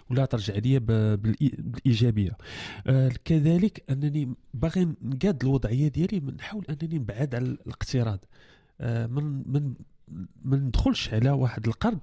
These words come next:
وانا باقي ما قادش الحاله الماليه ديالي، ما عنديش واحد الموازنه، ما عنديش واحد الميزانيه اللي انا منضبط فيها، وندخل على واحد الاقتراض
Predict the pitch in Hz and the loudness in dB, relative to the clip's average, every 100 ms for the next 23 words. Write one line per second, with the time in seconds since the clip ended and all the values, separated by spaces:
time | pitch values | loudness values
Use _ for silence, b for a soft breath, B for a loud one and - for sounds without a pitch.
0 | - 135 131 147 147 147 143 185 156 - | -6 -4 0 -2 0 -2 0 0 0 -2
1 | - B B - - 147 143 135 135 127 | -10 B B -2 2 4 2 2 0 0
2 | 120 110 107 110 117 131 170 - 147 117 | -4 -4 -6 -4 -4 -2 -2 0 0 0
3 | 110 B B B 117 117 135 165 127 120 | -2 B B B 2 6 6 6 4 0
4 | 117 110 104 156 - 127 107 123 123 120 | -2 -2 -6 -6 -4 -4 -2 0 0 2
5 | 127 123 117 - 120 117 107 B B B | 0 0 -2 -2 -2 -4 -6 B B B
6 | 117 120 135 123 - 147 190 131 - 135 | 0 2 2 0 -2 0 0 -2 -2 -2
7 | 113 135 123 107 - - 127 131 | -2 -4 -4 -8 -12 -6 -4 -4